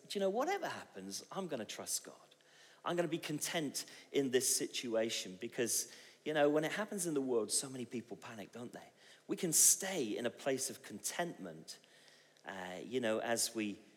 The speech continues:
trust him. Uh, this is contented living, and it has to do with our values. I work for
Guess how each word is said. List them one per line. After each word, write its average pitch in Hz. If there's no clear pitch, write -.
trust -
him. 131
Uh, 95
this 175
is 131
contented 120
living, 92
and 90
it 95
has -
to 113
do 87
with 101
our 98
values. 101
I 123
work 120
for 95